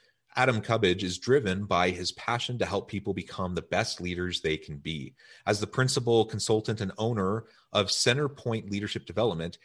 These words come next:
he equips people to lead and manage at the next level. With over twenty years of practical experience mi-, mixed with professional education, he is a true scholar practitioner. As a U S Army officer, Adam served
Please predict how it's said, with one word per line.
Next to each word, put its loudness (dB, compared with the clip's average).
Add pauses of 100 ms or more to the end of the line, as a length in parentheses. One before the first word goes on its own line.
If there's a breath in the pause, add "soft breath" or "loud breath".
(140 soft breath)
he 0
equips 0
people -2
to -10
lead -2
and 0
manage 0
at -4
the -4
next -6
level. -6 (400 soft breath)
With 4
over 6
twenty 0
years 4
of -6
practical -2
experience -4
mi-, -2 (200)
mixed -2
with 2
professional 0
education, -4 (280 loud breath)
he 0
is 4
a 2
true -2
scholar 0
practitioner. -6 (300 soft breath)
As 0
a 2 (120)
U 4
S 2
Army -4
officer, 0
Adam 0
served 0